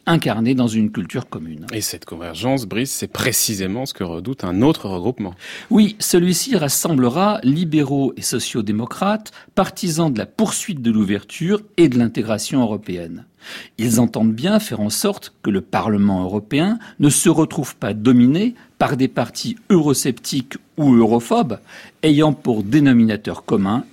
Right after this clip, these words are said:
Speaker 1: une conception illibérale de la démocratie. Une bonne partie de la presse européenne voit cet affrontement entre blocs,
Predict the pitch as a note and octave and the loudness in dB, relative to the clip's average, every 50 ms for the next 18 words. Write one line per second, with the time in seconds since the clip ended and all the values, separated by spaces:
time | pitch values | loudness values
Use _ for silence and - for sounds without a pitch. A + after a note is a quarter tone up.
0 | - C#3 C3 B2 - - C3 A#2 - C3 - - - - D#3+ C3+ C3 C3 - _ | -2 0 0 0 2 0 -2 0 0 -6 -6 -8 -8 -4 0 0 0 -2 -4 _
1 | _ - - G3 F3+ E3 D3 C3 A2+ G#2+ A2+ G#2+ G#3+ - G#2 G#3 - - _ _ | _ -2 0 0 0 2 0 -2 0 0 -2 -2 -2 -4 -4 -4 -4 -8 _ _
2 | - C3+ B2+ A#2 - G#2 G2 G2+ F#2+ G2 F#2 - - - - - - - - _ | -6 -2 2 2 2 2 0 -2 -4 -4 -6 -8 -10 -14 -12 -12 -14 -14 -16 _
3 | _ _ _ _ _ _ _ - - - - - - - D3+ C#3+ C#3+ C#3+ G3+ G#3 | _ _ _ _ _ _ _ -20 -20 -18 -18 -12 0 4 4 4 6 4 4 2
4 | G3 - F#3 D#3+ - - F#3 C#3 B2+ A#2 - - D#3 C3 - - C#3+ B2 A#2+ A2 | 2 0 -2 -6 -4 -4 -4 -2 -2 -2 -2 -2 -4 -4 -2 -2 -2 -2 -2 -2
5 | - - G3 G#3 G3+ F3 C#3+ D3+ E3 E3+ D#3 C3 A2 - - - - G#2+ - - | -2 0 2 2 2 2 0 0 2 2 2 2 0 -2 -8 -6 -6 -6 -4 -4
6 | A2 - - - B2 A#2 A#2 - C#3+ C3 A#2 G#2 - - - - G#2 G#2+ - - | -8 -8 -4 -2 -2 -2 0 0 0 2 2 2 0 -6 -8 -4 -4 -4 -4 -2
7 | B2+ G#2+ G#2 C#3 D3 F3+ G#3+ G#3 - - | -4 -2 0 2 2 2 2 0 -4 -12